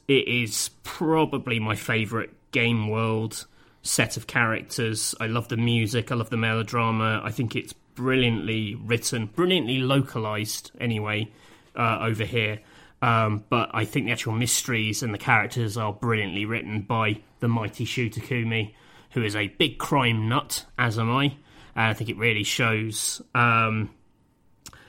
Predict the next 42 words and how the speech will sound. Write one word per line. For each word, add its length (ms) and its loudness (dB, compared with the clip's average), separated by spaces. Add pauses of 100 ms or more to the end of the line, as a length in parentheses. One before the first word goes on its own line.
(420)
yeah, 300 2
this 280 2
was, 340 0
this 200 -2
was 60 -14
the 100 -2
first 340 4
D 120 4
S 160 2
game 380 4
I 320 0
owned 480 2
when 200 -2
I, 260 0
when 140 -2
I 40 2
got 140 -4
the 60 -8
job 200 -2
in 60 0
Endgamer. 520 2
I 100 -2
knew 220 0
exactly 380 -4
what 100 -4
I 40 -4
wanted 280 -4
to 60 -12
buy, 320 2 (100)
so 160 -6
I 40 -6
bought 160 -6
up 100 -14
D 120 2
S 160 -4
Lite 140 0
and 80 -6
I 40 -6
bought 240 -6
this 260 -6
and 100 -10
Castlevania. 600 0